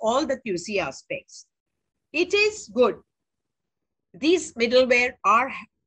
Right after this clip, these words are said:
uh, important. They help a lot. But still, I think the most important is the culture in the laboratory, which values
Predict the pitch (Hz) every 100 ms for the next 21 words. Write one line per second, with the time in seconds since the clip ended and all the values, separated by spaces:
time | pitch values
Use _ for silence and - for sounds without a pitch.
0 | - - - 233 220 262 302 311 170 156
1 | - _ _ 208 226 190 196 285 294 214
2 | 156 - _ _ _ _ _ _ _ _
3 | 285 320 - - 415 453 403 269 262 254
4 | 247 254 269 349 - 269 220 247 254 262
5 | 247 _ - 233 220 269 - 175 170 180
6 | 202 - 208 226 233 175 165 139 - 147
7 | 202 208 202 196 190 190 208 254 247 -